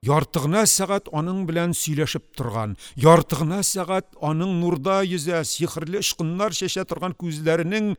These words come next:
тәҗәлләсе астында нурланган идем.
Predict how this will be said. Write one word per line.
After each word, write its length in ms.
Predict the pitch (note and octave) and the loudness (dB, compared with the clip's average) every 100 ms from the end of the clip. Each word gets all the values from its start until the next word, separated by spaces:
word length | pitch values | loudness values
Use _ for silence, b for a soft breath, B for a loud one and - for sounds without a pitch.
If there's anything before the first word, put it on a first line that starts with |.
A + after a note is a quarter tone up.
| _ _ _ | _ _ _
тәҗәлләсе 760 | E3+ E3+ F3 F#3+ F3+ F#3+ - A#3 | 6 8 6 2 2 0 0 -4
астында 640 | A#3 G#3 - - F#3 E3+ F3 | -6 -6 -4 -4 -4 0 0
нурланган 640 | E3 D#3 D3+ D3+ D3 D3 A2 | 0 0 0 0 -2 -4 -6
идем. 160 | B2 | -10